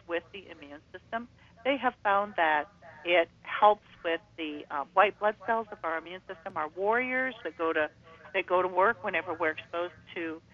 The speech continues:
uh, a virus. It helps them to be more active against the virus. It helps to block the uptake of the virus into the body in the first place. So there's so many different ways zinc can help. There was a study on kids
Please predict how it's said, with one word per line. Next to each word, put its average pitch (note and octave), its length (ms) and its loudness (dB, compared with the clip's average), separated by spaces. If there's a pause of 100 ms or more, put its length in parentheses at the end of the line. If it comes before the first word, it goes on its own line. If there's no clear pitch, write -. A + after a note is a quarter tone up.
(220)
uh, D#3 220 -2
a - 40 -2
virus. F#3+ 440 0
It D3 80 -6
helps F3+ 340 -2
them E3 160 -12
to D#3 80 -6
be D#3+ 220 -14
more D3 240 -6
active F#3+ 400 -6
against A#3+ 360 -10
the A3 80 -16
virus. G#3+ 360 0 (400)
It G3 100 -2
helps G3 300 -2
to - 80 -6
block D#3+ 460 0
the F3+ 180 -10
uptake A#3+ 540 -4 (600)
of G3+ 220 4
the A#3 120 -2
virus A#3 480 2 (200)
into G3 480 -4
the G#3+ 80 -6
body G#3 420 2
in F#3 100 -6
the E3+ 100 -8 (100)
first E3+ 200 -8 (100)
place. A#3+ 320 -6
So G#3 100 -10
there's F#3+ 200 -8 (100)
so A#3+ 100 0
many A#3+ 180 -8
different F#3+ 280 -10
ways F3 160 -8 (100)
zinc D#3+ 140 -18 (220)
can D3+ 120 -12
help. B2+ 280 -6 (480)
There B3+ 120 2
was C4+ 200 0
a D#3 200 4 (200)
study B3 280 0
on C#3+ 200 -2 (560)
kids A#3 280 0